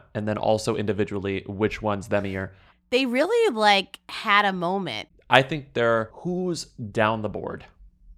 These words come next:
Speaker 2: You think Mark is even a who? You're really handing out who's left and right here. No one's getting a freaking break.
Speaker 1: I think the Duplass brothers will, will, like, ring an alarm in your brain, and then you'll be like, "Wait, which ones are they?"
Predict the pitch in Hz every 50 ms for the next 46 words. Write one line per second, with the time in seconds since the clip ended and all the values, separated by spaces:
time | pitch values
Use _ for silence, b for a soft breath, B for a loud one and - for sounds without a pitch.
0 | _ _ - 226 262 - 392 370 - 202 170 160 160 156 214 - - 320 330 311
1 | - 339 320 349 349 349 339 359 370 403 427 415 _ _ _ _ _ _ 180 226
2 | 285 302 320 226 196 214 233 233 202 190 185 208 214 208 214 196 175 143 151 -
3 | 196 208 202 175 151 170 185 185 - 185 165 156 156 160 190 202 190 143 85 76
4 | 135 180 185 196 240 277 269 - - 208 185 180 170 165 156 151 143 147 - -
5 | 214 196 - - 190 175 151 147 147 147 143 - 156 156 165 165 190 226 214 156
6 | - - - 139 139 151 180 180 - 220 220 208 - 214 202 180 180 - - 160
7 | 143 151 185 180 - - - 156 147 143 143 135 131 127 131 127 135 135 135 135
8 | 135 123 120 135 135 127 123 120 120 113 - 107 104 110 139 170 180 180 180 165
9 | 147 139 139 143 131 117 110 110 117 131 - - _ - 123 120 120 117 123 120
10 | 110 110 110 107 101 98 95 101 117 131 - - 113 110 117 117 120 120 113 123
11 | 117 110 104 101 - 120 120 117 76 101 98 92 90 92 104 113 113 117 139 139
12 | - 147 151 147 139 151 156 139 147 151 151 160 156